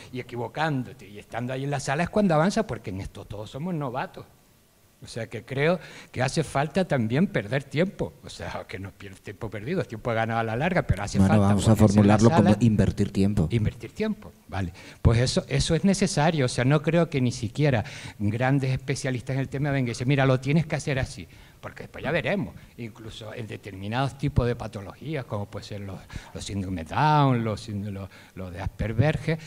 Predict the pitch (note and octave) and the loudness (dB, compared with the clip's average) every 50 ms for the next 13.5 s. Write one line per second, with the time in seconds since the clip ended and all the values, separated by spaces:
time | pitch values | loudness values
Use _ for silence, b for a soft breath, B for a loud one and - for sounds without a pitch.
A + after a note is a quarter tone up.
0 | B B B - A2 - - - - - - C#3+ C3 - - - - F#2 F2 - | B B B -10 -8 -2 -2 -2 -2 -2 -6 -6 -6 -6 -10 -14 -16 -18 -16 -12
1 | - G#2 G2+ - A2 A#2 C3 D#3 D3 B B B B B - - _ - A2 - | -12 -12 -12 -10 -10 -8 -8 -8 -10 B B B B B -20 0 _ 2 4 6
2 | - - - - - - - C3 C3 - - G3 - - C#4 A#3 F#3 F#3 D#3 C3 | 6 6 6 4 4 0 0 0 0 4 4 2 2 4 2 4 4 4 4 4
3 | C3 - - G2 G2 A#2+ F#3 A#3+ A3+ - D#3 C3+ A#2+ A#2+ B2 C3+ C#3+ - D3+ B2+ | 0 -4 -6 -8 -6 -4 -4 -4 -4 -2 -2 0 0 0 0 -2 -2 -4 -8 -8
4 | - C3+ A#2+ B2+ C3 C#3+ D3 D3 D3+ C#3+ - D3+ C#3 - D3 C3+ C#3 C#3 C3+ - | -6 -2 0 2 2 2 2 0 -4 -6 -4 -4 -4 0 2 2 4 2 2 0
5 | B2+ - F3+ F#3 - - A3 G#3+ F3+ - C3+ B2 B2 B2+ E3 F#3+ E3 - - A#2 | -2 0 0 -2 0 2 2 2 2 2 0 2 2 4 4 2 2 0 -2 -4
6 | G#2 - A#2+ A#2+ C#3 C#3+ F3 G3+ - - G#3 G#3+ G#3+ G#3 G3+ F#3 - - - D#3+ | -4 -4 -2 -2 0 2 2 0 0 0 2 2 2 2 0 -4 -4 -4 -4 -4
7 | D#3 D3+ - F#3 F3+ F3+ F3+ - F3+ F3 F3+ - - F#3 - - C#3 C#3+ C#3+ C3+ | -4 -2 0 2 2 2 2 0 -2 -2 0 -2 -4 -4 -2 0 0 0 0 2
8 | B2 C3 B2+ C#3+ D#3+ D#3+ D#3 - F3+ - - E3 D#3 D3 B2+ - C#3 C3 C3 A#2 | 0 2 2 2 2 2 2 0 -2 0 2 2 2 2 0 0 2 2 2 2
9 | G#2 G#2 - - C3+ D#3+ D#3+ B2+ G#2 F#2+ - - - - - - - G#2+ G2+ - | 0 0 -2 -2 -2 -2 -2 -2 -4 -6 -8 -10 -18 -20 -12 -8 -6 -6 -6 -8
10 | F#2 F#2+ - - - F#2+ - - B2 - - - G#2+ B2 C#3+ F#3+ F#3 F3 F3 - | -12 -16 -12 -4 0 2 2 2 2 0 -4 -4 -4 0 0 2 2 2 0 -2
11 | C#3+ C#3 A#2+ - B2+ A#2+ A#2+ A#2 A#2 - - A2+ C3 C#3+ C3 - - A2 - - | -4 -4 -4 -2 -2 -2 -2 -2 -4 -6 -2 0 2 2 2 0 -2 -6 -4 0
12 | C#3+ D3+ E3 E3+ F3 - - E3+ F3 F3 - D3+ - - A#2 A2 A2 A2+ B2+ C3 | 2 4 4 4 4 2 0 0 0 0 0 -2 -2 -2 -2 -2 -2 -2 -4 -2
13 | - D#3 C#3+ D3 D3 D3 D3 C#3+ E3 D3+ | -2 0 2 2 2 2 2 0 -2 -6